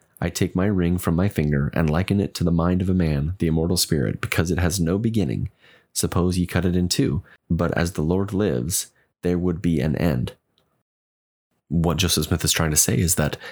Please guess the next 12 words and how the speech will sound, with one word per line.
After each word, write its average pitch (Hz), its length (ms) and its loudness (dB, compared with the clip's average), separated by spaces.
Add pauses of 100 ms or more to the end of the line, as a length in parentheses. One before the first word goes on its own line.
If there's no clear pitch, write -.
(400)
the 80 220 2
spirits 107 540 0
within 78 460 0 (260)
humanity 85 800 -2 (280)
have 76 180 0
existed 76 600 0 (840)
since - 260 2
the 76 80 0
beginning 69 520 0 (180)
in 87 160 2
some 85 320 2
state - 480 0